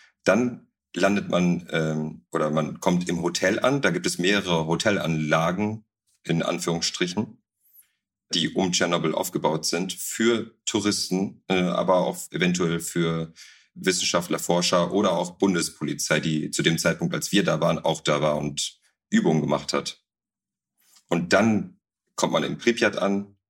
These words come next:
und es ist unglaublich. Es ist einfach eine riesengroße Geisterstadt. Man müsste sich das vorstellen, wie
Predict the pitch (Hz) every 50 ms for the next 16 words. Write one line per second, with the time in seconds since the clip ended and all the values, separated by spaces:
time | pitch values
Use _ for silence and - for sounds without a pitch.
0 | _ _ _ _ - 80 80 80 - - 101 98 92 87 85 87 87 87 78 71
1 | 73 76 - - 73 - - 78 76 80 78 71 - - 82 92 87 80 - -
2 | _ - - 87 87 82 - - - _ _ _ - 82 78 - 95 98 110 120
3 | 113 110 113 110 101 - 85 85 90 90 - - 87 85 82 - - - - 98
4 | - - - 76 - - 87 80 85 82 85 87 - 101 - - 85 - 92 -
5 | - - 92 98 101 - - - 101 98 101 98 92 90 90 95 92 92 92 92
6 | 92 90 90